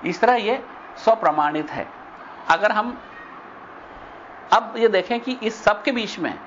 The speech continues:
इतनी भिन्नता क्यों? जब एक ही यूनिट है, तो एक मैं, एक तुम, एक वो, ये मेरा अपना, वो पराया, ये अच्छा, ये बहुत बुरा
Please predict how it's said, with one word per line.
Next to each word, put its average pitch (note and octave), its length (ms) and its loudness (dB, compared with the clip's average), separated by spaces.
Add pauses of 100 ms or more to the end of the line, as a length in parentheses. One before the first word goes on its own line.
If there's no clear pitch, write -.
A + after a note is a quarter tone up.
(280)
इतनी A#3+ 220 -4
भिन्नता G#3+ 420 2
क्यों? D3+ 240 -4 (280)
जब A#3 320 2
एक G#3+ 280 4
ही A3+ 220 0
यूनिट F#3 320 0
है, G#2+ 180 -8 (440)
तो F3 100 4
एक D#3+ 180 0
मैं, F3+ 320 0 (420)
एक D3+ 220 -2
तुम, D#4 200 2 (760)
एक F3 200 0
वो, F#3+ 280 2 (840)
ये D#3 140 2
मेरा E3+ 240 4
अपना, A#3 380 -2 (240)
वो D3 100 -2
पराया, F3 440 2 (460)
ये D3 120 2
अच्छा, C#3+ 360 0 (280)
ये D3 80 0
बहुत D3 260 0
बुरा F3+ 260 2